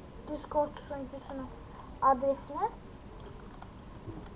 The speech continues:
Büyük ihtima-, büyük ihtimalle paylaşırım. Zaten ben bütün videolarımızda paylaşmayı tercih ediyorum. Paylaşıyorum da hatta.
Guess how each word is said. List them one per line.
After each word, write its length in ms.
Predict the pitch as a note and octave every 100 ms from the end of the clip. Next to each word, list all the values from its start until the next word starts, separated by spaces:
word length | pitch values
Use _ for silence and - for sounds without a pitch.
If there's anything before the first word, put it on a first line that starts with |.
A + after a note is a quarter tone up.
| - - - - - - -
Büyük 160 | F#4 G4
ihtima-, 440 | G4+ G4 F#4 E4
büyük 180 | F#4+ G4
ihtimalle 600 | G#4 G4 F#4 F#4 G4+ G#4 -
paylaşırım. 680 | F4+ D#4+ - F4+ E4 F#4 - - E4+ - - - - - - - -
Zaten 300 | A4+ A#4+ A#4
ben 180 | A4 G#4
bütün 320 | G#4 A4+ A#4
videolarımızda 680 | G#4 G4+ F#4 F#4 F#4 F#4+ G#4
paylaşmayı 800 | G#4+ F#4 E4 F4+ - - F#4+ G4+
tercih 360 | F4 D4+ D#4
ediyorum. 360 | D#4 B3+ C4 F#4+ - - - - - - - - - - - - - - - -
Paylaşıyorum 680 | E4 D#4 D#4 - B3 G#3+
da 80 | G#3
hatta. 420 | G#3 - - -